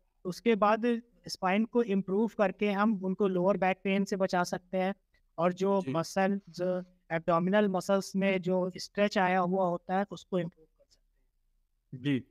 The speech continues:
Speaker 2: तो एक सिंपल क्लास लास्ट क्वेश्चन था आपसे फिजियोथेरेपी हम किसको दे सकते हैं? मिनिमम एज क्या है? ब-,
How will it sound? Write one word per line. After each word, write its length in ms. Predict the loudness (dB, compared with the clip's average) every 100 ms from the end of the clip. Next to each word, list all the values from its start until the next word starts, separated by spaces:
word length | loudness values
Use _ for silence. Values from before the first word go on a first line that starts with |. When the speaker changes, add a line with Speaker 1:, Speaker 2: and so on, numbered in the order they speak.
| _ _ _
Speaker 2:
तो 240 | 4 6 6
एक 240 | 4 0
सिंपल 400 | 0 -2 2 2
क्लास 280 | 4 4 2
लास्ट 340 | 4 4 4 2
क्वेश्चन 360 | -4 0 -2
था 220 | 2 2 2
आपसे 460 | 0 -4 -4 -6 _ _ _ _ _ -2
फिजियोथेरेपी 720 | 0 2 2 0 0 0 2
हम 260 | 2 2
किसको 460 | 0 -2 -2 2 2
दे 160 | 2 2
सकते 360 | 0 0 0
हैं? 120 | 2
मिनिमम 420 | 2 2 2 0 2
एज 240 | 0 0
क्या 180 | 0 2
है? 120 | 0
ब-, 200 | -2 -6